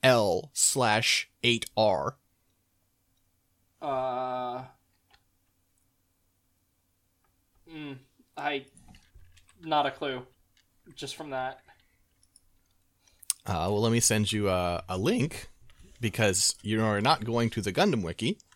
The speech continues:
Speaker 2: Okay.
Speaker 1: We're going to the Super Robot Wars Wiki.
Speaker 2: Oh! Oh, double, oh, okay, the Huckbine. Oh, I should have realized that. Hey, it's the Huckbine.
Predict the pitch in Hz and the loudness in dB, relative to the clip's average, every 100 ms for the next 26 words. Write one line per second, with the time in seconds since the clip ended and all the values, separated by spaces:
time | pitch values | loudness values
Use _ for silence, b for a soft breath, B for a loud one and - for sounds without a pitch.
0 | _ _ _ _ 131 - - 127 156 175 | _ _ _ _ -20 -20 -18 -2 0 4
1 | 202 190 196 196 - 254 254 208 233 254 | 4 4 2 4 6 6 2 4 4 6
2 | 196 160 156 143 127 135 120 101 80 - | 4 6 4 4 4 2 0 -4 -8 -16
3 | _ _ _ _ _ _ 370 262 123 127 | _ _ _ _ _ _ 8 8 6 -6
4 | - _ _ 302 339 330 359 349 302 359 | -18 _ _ 4 6 6 2 2 6 6
5 | 349 330 247 233 269 240 196 202 269 - | 6 4 4 2 0 0 0 0 -2 -2
6 | 160 143 131 120 117 117 - _ b b | -2 -2 -4 -10 -14 -18 -20 _ b b
7 | b b b _ _ _ _ - 175 175 | b b b _ _ _ _ -2 0 2
8 | 180 165 147 180 147 127 127 127 120 - | -2 -8 -4 0 0 0 -2 -6 -6 -8
9 | 214 233 226 208 196 196 - 240 254 262 | -6 -4 -2 0 0 -2 -2 0 0 0
10 | - 185 180 160 143 131 123 | 0 0 0 -2 -6 -8 -10